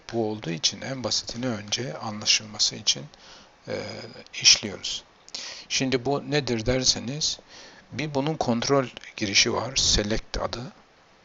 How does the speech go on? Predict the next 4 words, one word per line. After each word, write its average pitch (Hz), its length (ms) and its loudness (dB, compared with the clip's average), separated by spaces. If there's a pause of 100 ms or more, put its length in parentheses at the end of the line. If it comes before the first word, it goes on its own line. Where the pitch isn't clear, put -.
(680)
Bu 107 140 0
yine 120 240 4
bakın 117 400 2 (220)
veriye 113 560 0